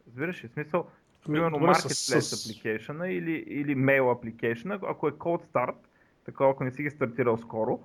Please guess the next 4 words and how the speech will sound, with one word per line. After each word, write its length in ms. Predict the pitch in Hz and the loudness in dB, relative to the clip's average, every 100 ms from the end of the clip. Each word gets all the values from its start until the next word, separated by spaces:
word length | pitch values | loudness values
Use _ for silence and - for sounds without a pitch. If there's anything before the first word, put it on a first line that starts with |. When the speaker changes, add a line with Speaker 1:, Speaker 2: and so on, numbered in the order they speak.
| - _ _ _ - | -14 _ _ _ -12
Speaker 1:
осем 340 | - - 170 | -8 0 0
секунди, 520 | 175 - - 190 180 - | 0 -6 0 2 2 -2
какво 360 | - 151 160 | -4 -2 0
правите? 500 | 240 190 202 196 208 | 2 2 2 0 -6